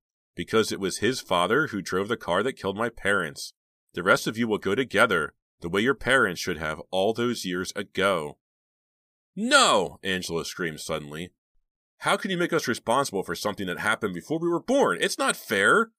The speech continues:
"What happened to my parents wasn't fair either," cried Justine. "Let us go," Murphy pleaded. "We won't tell anyone what we know." Justine scrutinized him a moment,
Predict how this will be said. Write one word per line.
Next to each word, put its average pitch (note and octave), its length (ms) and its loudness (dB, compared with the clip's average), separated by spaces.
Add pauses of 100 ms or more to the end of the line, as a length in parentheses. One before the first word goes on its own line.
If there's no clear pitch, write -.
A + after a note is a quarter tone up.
(360)
"What G#2 160 2
happened A#2 320 2
to D3 40 0
my D3+ 140 2
parents A#2 540 2
wasn't G#2 300 -2
fair C3+ 340 4
either," C3 440 6
cried D#2+ 300 -4
Justine. D#2+ 480 -10 (400)
"Let A#2+ 160 8
us A#2 160 6
go," A2+ 420 6
Murphy E2 300 -6
pleaded. E2 400 -10 (280)
"We A#2+ 240 2
won't G#2+ 260 2
tell F2 220 0
anyone E2 340 -4
what E2 140 -4
we E2+ 80 -8
know." D#2+ 360 -4 (400)
Justine B2 400 0
scrutinized G#2 500 -2
him E2+ 80 -8
a D#2+ 60 -6
moment, D2 380 -10